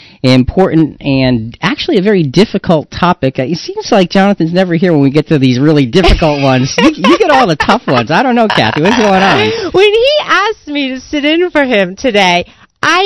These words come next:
Speaker 2: even was trying to be savvy and ask him what the topic was, and he wouldn't tell me until I said yes. <laughs>
Speaker 1: <laughs>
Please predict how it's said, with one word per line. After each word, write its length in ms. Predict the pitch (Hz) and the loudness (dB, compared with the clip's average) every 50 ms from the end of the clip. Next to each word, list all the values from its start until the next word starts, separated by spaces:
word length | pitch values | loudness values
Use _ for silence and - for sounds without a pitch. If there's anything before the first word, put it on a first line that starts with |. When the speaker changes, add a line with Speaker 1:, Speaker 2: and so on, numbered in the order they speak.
| 392 | -2
Speaker 2:
even 480 | - - - 370 415 523 494 466 440 381 | -4 -6 -4 -2 0 0 2 2 2 0
was 180 | 349 311 - - | 0 -2 -4 -4
trying 380 | - - - 381 440 453 427 | -4 -2 0 0 0 0 0
to 60 | 403 | 0
be 160 | 370 359 339 302 | 0 0 0 0
savvy 560 | - - - 311 302 302 302 269 269 240 226 | -2 -2 -2 0 0 0 -2 -2 -2 -2 -2
and 100 | 226 - - | -4 -4 -4
ask 340 | - 214 233 247 - - - | -4 -4 -4 -4 -6 -8 -8
him 60 | 233 | -6
what 160 | 220 220 214 - | -4 -4 -4 -6
the 80 | 196 | -8
topic 420 | - - - 214 220 - 226 - - | -6 -4 -2 -2 -2 -2 -2 -2 0
was, 240 | 185 160 165 - - - | 0 0 0 -2 -6 -8
and 140 | 175 175 | -8 -6
he 180 | 185 185 202 196 | -6 -6 -4 -2
wouldn't 300 | 202 226 269 311 330 320 | -2 0 0 0 -2 -4
tell 240 | - - - 226 240 | -6 -6 -6 -4 -2
me 160 | 233 214 180 | -2 -2 -4
until 280 | 151 156 - - 170 - | -4 -6 -6 -6 -2 0
I 140 | 165 170 | 0 0
said 300 | 175 - - 160 147 - | 0 -2 -4 -4 -4 -4
yes. 320 | - - - - - - 370 | -4 -6 -4 -4 -4 -4 0
<laughs> 120 | - 214 349 453 480 381 - - - - - _ _ _ - | 2 2 4 4 2 0 -2 -4 -10 -14 -16 _ _ _ -4
Speaker 1:
<laughs> 160 | 494 - _ | -4 -4 _